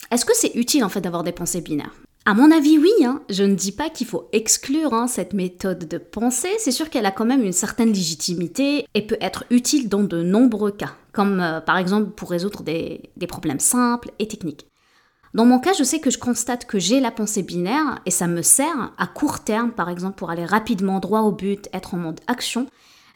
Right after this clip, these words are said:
et, euh, et pour des simples problèmes. Mais pour des problèmes plus techniques, plus complexes, appréhender les choses dans une perspective, je dirais, plus nuancée est à privilégier.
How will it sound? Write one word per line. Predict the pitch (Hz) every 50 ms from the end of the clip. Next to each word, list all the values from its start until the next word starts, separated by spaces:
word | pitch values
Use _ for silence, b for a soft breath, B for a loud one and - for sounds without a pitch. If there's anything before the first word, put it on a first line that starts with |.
| b _
et, | - 196 202 226 233 208
euh, | 180 175 175 170 165 165 170 - - - - - _ _
et | - 240
pour | - - 190 170
des | 175 165
simples | - - 240 214 226 208 196 196
problèmes. | 196 - - 202 170 170 160 151 165 - B B B B B B B
Mais | - 196
pour | 196 - - 339 359 349
des | 359 349
problèmes | 359 - 285 254 226 214
plus | 220 - 196
techniques, | 202 202 185 - 190 - - -
plus | - - 254 247
complexes, | - 247 240 240 - 185 127 - - - - - - - - _ _
appréhender | - 220 220 - - 247 220 220 220 254 330
les | 349 277
choses | 240 - - 254 233 202 180
dans | 180 180
une | 170 175 175
perspective, | 175 - 180 - - - - 175 - - 202 185 175 b b b b _
je | - 185 185
dirais, | 180 160 185 170 165 165 -
plus | - - 247 269 262
nuancée | 247 233 214 196 180 170 - - - - 339 - - - _ _ _ _ _ _ _ _ _
est | - 269 285 185
à | 214 190
privilégier. | - - - 208 - - 165 165 165 156 160 - - -